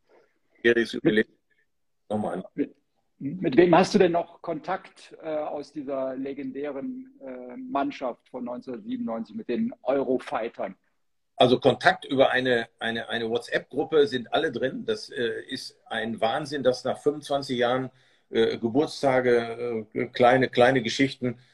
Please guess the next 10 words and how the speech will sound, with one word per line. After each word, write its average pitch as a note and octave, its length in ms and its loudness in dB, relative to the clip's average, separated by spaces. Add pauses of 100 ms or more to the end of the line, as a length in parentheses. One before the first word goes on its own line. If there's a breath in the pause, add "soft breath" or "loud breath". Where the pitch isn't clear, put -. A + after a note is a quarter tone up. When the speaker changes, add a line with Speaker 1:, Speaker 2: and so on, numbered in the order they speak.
(200 soft breath)
Speaker 1:
immer C3+ 260 6
wieder B2 360 6
alle C#3 160 4
schreiben, B2 440 0
gratulieren. A#2 540 -2 (140)
Das - 100 -6 (200)
ist, - 340 -12
äh, G2+ 260 -2 (320 soft breath)
fantastisch. B2+ 800 -2
Äh, A2 260 -2